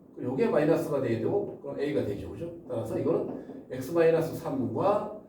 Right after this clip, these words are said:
예, X 플러스 A 플러스 삼으로 인수분해가 됩니다. 이렇게. 자, 요 식을 다시 원식에 대입합니다. X의 N승, 그죠? 어, X 마이너스 삼,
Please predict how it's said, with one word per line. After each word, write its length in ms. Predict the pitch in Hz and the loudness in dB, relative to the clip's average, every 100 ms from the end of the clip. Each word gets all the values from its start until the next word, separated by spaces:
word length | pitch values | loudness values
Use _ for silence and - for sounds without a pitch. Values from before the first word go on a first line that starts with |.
| - - - - - - | -20 -20 -16 -12 -8 -2
예, 60 | |
X 280 | 160 170 160 | -2 -2 0
플러스 640 | 165 156 139 - 214 208 - | 2 4 2 -2 -2 -2 -2
A 240 | 135 - - | 0 0 0
플러스 300 | - - - | 0 0 -2
삼으로 360 | - 135 - | -6 -4 -2
인수분해가 580 | - - - 117 110 110 | 0 0 0 -2 0 0
됩니다. 360 | - - - - - - - - | 0 -4 -8 -12 -14 -18 -20 -20
이렇게. 120 | - - - - - - - - - - - | -20 -20 -20 -18 -16 -16 -20 -20 -20 -20 -4
자, 120 | - | 6
요 120 | 226 | 6
식을 340 | 233 277 277 | 8 6 8
다시 580 | 208 190 196 208 220 - - | 8 8 6 0 -2 -4 -6
원식에 580 | 120 156 - - - | 2 2 2 0 -2
대입합니다. 480 | - - - - - - - - - - - - - - - - - - | 0 0 -2 -6 -10 -14 -20 -20 -20 -20 -20 -20 -20 -20 -20 -20 -20 -4
X의 640 | 156 175 170 180 175 160 151 | -2 0 -2 0 4 4 6
N승, 560 | 151 135 113 - - - | 4 4 0 -2 -8 -12
그죠? 420 | 117 202 196 - - - - - - - | -6 -4 -4 -8 -16 -20 -20 -20 -20 -20
어, 260 | - - - | -18 -18 -6
X 320 | 143 151 - | -4 -4 -4
마이너스 500 | - 147 156 160 143 | 0 2 2 2 0
삼, 640 | - - 190 202 - - | -4 -2 -2 0 -4 -6